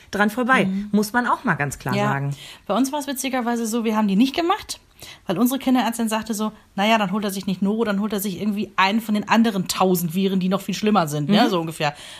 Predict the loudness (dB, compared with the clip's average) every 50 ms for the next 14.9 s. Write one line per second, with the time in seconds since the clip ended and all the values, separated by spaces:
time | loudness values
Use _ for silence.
0 | -16 -8 -2 0 2 2 2 0 -2 -4 -8 -18 -20 _ _ _ 0 2 2 2
1 | 2 0 0 -2 -2 -2 -2 -2 -2 -4 -4 -4 -4 -2 -2 -2 -4 -4 -8 -10
2 | _ _ _ _ _ _ _ _ _ _ _ _ _ _ _ _ _ _ _ -14
3 | -14 -14 _ -18 -8 0 2 2 4 4 2 -2 -2 -2 0 0 2 4 4 4
4 | 4 4 4 6 4 4 4 2 0 2 6 6 6 6 4 0 -12 -6 0 2
5 | 2 2 2 0 -2 0 0 0 0 0 0 0 0 0 -2 -2 -2 -2 0 -2
6 | -2 -2 -4 -4 -2 0 0 2 0 -2 -2 -4 -6 -6 -6 -2 0 0 0 0
7 | -2 -4 -6 -6 -8 -8 -4 -2 -2 -2 -2 -4 _ _ _ 0 2 2 2 2
8 | 0 0 0 -2 0 0 0 -2 0 0 -2 -2 -4 -6 -6 -6 -6 -6 -4 -4
9 | -4 -4 -4 -4 -6 -6 -8 -8 -10 -12 -16 _ _ _ 0 2 2 2 2 -2
10 | -8 -4 2 4 6 6 6 4 2 0 -2 -2 -2 -4 -4 -4 -4 -4 -6 -6
11 | -4 -4 -4 -4 -4 -6 _ -8 -8 -8 -8 _ _ -6 -6 -6 -6 -8 -16 -20
12 | -16 -12 -6 -2 0 0 0 0 -2 -4 -4 -4 -4 -4 -6 -6 -4 -4 -2 -2
13 | -2 -2 -2 -4 -6 -6 -4 -2 -2 -2 -2 -2 -6 -6 -4 -4 -4 -4 -4 -4
14 | -4 -4 -4 -4 -4 -4 -6 -6 -8 -6 -4 -4 -6 -6 -4 -4 -4 -4